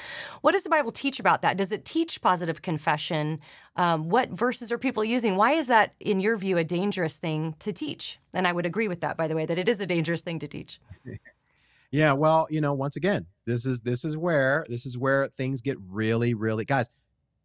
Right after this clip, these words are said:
Speaker 2: this was a hard book to re-, to write because there are so many nuances to this. So in one aspect, you could say positive confession is biblical, right? So if I, well, let me be careful.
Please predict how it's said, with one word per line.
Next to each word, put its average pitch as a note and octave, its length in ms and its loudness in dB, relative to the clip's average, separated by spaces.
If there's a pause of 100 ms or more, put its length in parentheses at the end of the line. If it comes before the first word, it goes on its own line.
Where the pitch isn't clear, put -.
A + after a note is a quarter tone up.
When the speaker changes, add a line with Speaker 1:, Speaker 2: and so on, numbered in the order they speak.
(160)
Speaker 2:
this E3+ 220 2
was D3 120 0
a C#3+ 60 2
hard C#3 240 4
book C3+ 180 -4
to A#2 80 -8
re-, A#2+ 260 -2
to B2+ 100 -2
write A#2+ 360 2
because A2+ 480 0
there B2 160 0
are A#2+ 100 0
so C3+ 200 -4
many C#3 180 0
nuances C3 540 0
to D3+ 100 -4
this. D#3 280 0 (260)
So C3+ 480 2
in C3 280 2
one B2+ 340 2
aspect, E3+ 580 0 (100)
you B2+ 160 0
could B2+ 160 -4
say B2 460 0 (300)
positive C#3 400 2
confession B2+ 480 0
is B2+ 100 -2
biblical, A#2+ 560 -4 (160)
right? B2 300 0 (240)
So C#3 340 2 (180)
if C#3+ 240 2
I, C#3+ 440 4
well, G#2 160 -6
let G#2+ 80 -6
me B2 80 -2
be B2 80 -4
careful. E3 360 4